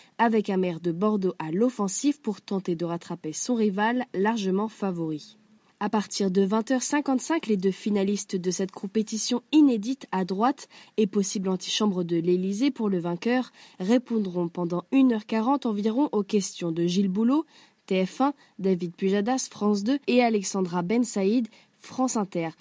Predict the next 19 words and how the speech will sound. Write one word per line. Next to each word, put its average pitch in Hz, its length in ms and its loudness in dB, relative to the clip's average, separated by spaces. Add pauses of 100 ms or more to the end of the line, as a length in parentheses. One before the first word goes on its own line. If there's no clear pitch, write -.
(200)
pour 208 140 -4
cet - 420 -2
unique 277 380 4
face-à-face 262 840 0
avant 190 260 0
le 175 140 -2
second 226 400 0
tour 262 240 -2
dimanche. 170 640 -4 (140)
À 220 80 2
droite, 226 420 2 (260)
l'après 208 280 -2
Sarkozy 240 480 0
démarre 262 260 2
sur 240 140 -2
les 214 100 4
chapeaux 226 300 0
de 196 80 0
roue. 175 160 -4